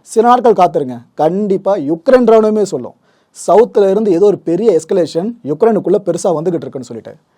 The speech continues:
ரஷ்யா, பெலாரஸ் இந்த ரெண்டு நாடுகளும் இணைஞ்சு யுக்ரைன் ராணுவத்தை களத்துல இப்போ வரைக்கும் சந்திக்கல. என்னதான் மேற்குலக நாடுகள் சொல்லிக்கிட்டு இருந்தாலும், இப்போ வரைக்கும் ஆதாரப்பூர்வமா நிரூபிக்கப்படல.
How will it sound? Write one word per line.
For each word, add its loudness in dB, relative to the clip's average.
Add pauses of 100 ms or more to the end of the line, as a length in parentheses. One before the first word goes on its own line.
(640)
ரஷ்யா, 0 (160)
பெலாரஸ் 0 (320)
இந்த -10
ரெண்டு -4
நாடுகளும் -2
இணைஞ்சு -4 (160)
யுக்ரைன் -2
ராணுவத்தை -2
களத்துல -2
இப்போ -2
வரைக்கும் -4
சந்திக்கல. -16 (140)
என்னதான் -6
மேற்குலக 0
நாடுகள் 0
சொல்லிக்கிட்டு 0
இருந்தாலும், -6 (280)
இப்போ -2
வரைக்கும் 0
ஆதாரப்பூர்வமா -2
நிரூபிக்கப்படல. -4